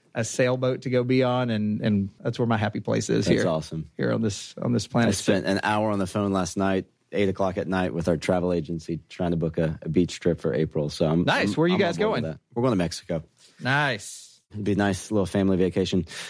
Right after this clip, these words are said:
Speaker 2: I got a fun little story to kick us off.
Speaker 1: Oh, I can't wait for this.
Speaker 2: <laughs> Um,
Speaker 1: Another fun story from you.
Speaker 2: So went into the, the dentist, went to see my dentist on Tuesday morning. Tuesday. Brought my wife in.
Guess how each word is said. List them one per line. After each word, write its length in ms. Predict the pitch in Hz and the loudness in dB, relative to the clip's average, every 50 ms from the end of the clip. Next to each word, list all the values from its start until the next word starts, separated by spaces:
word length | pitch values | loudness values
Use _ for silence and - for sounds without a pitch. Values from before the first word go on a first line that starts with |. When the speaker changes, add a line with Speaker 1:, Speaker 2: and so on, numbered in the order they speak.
| - | -2
Speaker 2:
I 60 | - 131 | 0 2
got 80 | 139 123 | 2 2
a 40 | |
fun 240 | 107 - 139 131 127 | 0 0 0 0 2
little 320 | 127 120 113 110 107 104 - - | 2 2 2 0 0 -2 -4 -6
story 400 | 98 - - - 127 123 120 113 | -6 -6 -2 2 2 4 4 4
to 80 | 104 95 | 2 2
kick 200 | - 117 104 - | 2 0 0 0
us 140 | 104 92 - | 0 0 2
off. 460 | 98 95 95 92 85 - - - _ - | 2 2 2 0 -2 -6 -12 -14 _ -2
Speaker 1:
Oh, 280 | 139 170 - - 170 | 0 0 0 0 0
I 80 | 147 131 | 0 0
can't 320 | 127 - 190 185 160 - | -2 -2 -2 -2 -2 -2
wait 200 | - 147 175 196 104 | 0 0 0 0 0
for 120 | 92 - | 0 0
this. 300 | - 190 190 - 107 107 | 2 2 2 2 2 2
Speaker 2:
<laughs> 60 | 104 | 2
Um, 160 | 98 92 92 | 2 2 2
Speaker 1:
Another 180 | 90 - - - | 2 2 2 2
fun 180 | - - 156 147 | 0 -2 -2 -2
story 300 | - - - 160 156 151 | -4 -2 0 2 2 2
from 160 | 131 - 127 131 | 2 2 4 4
you. 160 | 147 151 117 | 6 6 4
Speaker 2:
So 400 | 107 - 139 131 120 117 - - - | 4 4 2 2 2 2 0 -2 -2
went 240 | 110 117 131 147 156 | 0 2 4 4 4
into 220 | 165 160 139 127 | 4 4 4 4
the, 400 | 104 110 107 101 98 98 98 - - | 4 4 4 4 4 4 2 0 -2
the 140 | 90 98 101 | 0 0 0
dentist, 560 | 87 82 113 117 117 107 101 101 98 - - | 2 4 4 4 4 4 2 2 0 0 -2
went 140 | 120 107 - | -2 -2 0
to 80 | - | -2
see 160 | 104 - - 123 | 0 2 2 4
my 160 | 110 104 98 | 4 2 2
dentist 440 | 87 101 107 104 104 98 - - - | 2 2 2 2 2 2 0 0 0
on 360 | 95 90 85 85 85 90 - - _ _ _ | 2 2 4 2 2 0 -2 -6 _ _ _
Tuesday 520 | - - - 120 127 139 135 - 147 143 147 | -2 2 4 4 4 4 2 2 0 2 2
morning. 560 | 147 147 151 156 156 165 170 175 180 170 156 - | 4 4 4 4 2 2 2 0 0 -2 -6 -2
Tuesday. 480 | - - 131 110 92 - 82 73 73 82 - _ _ _ _ - - - - - _ | 2 2 4 4 4 2 -2 -2 -4 -8 -16 _ _ _ _ -20 -20 -20 -20 -4 _
Brought 160 | - 135 131 | 0 0 2
my 80 | 139 135 | 0 0
wife 320 | 127 127 127 127 113 - | 2 0 0 -2 -2 -2
in. 440 | 123 120 120 117 117 113 113 110 | 0 0 0 0 0 0 -2 -4